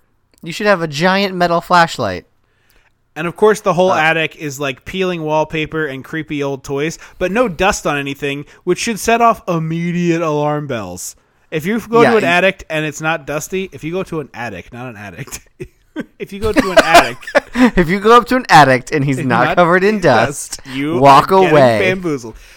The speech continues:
Speaker 2: If you open an attic to a place and you are, like, searching for something and not sure about the general safety of the place,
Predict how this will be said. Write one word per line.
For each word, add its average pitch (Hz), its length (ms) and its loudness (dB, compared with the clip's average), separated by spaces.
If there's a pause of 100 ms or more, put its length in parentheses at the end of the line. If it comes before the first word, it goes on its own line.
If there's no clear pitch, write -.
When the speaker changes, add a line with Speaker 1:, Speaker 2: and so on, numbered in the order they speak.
(200)
Speaker 2:
If 165 120 -12
you 330 200 4
open 240 300 0
an 226 120 -6
attic 143 500 -4
to 185 160 -4
a 208 60 2
place 127 480 -6 (280)
and 151 160 -2
you 165 120 0
are, 160 160 0
like, 156 200 -4
searching 226 400 -2
for 214 140 -4
something 180 400 -4
and 143 140 -6
not 160 200 -4
sure 175 220 -4
about 160 220 -2
the 156 80 -8
general 165 400 -2
safety 143 420 -6
of 139 240 -10
the 143 80 -14
place, 117 420 -10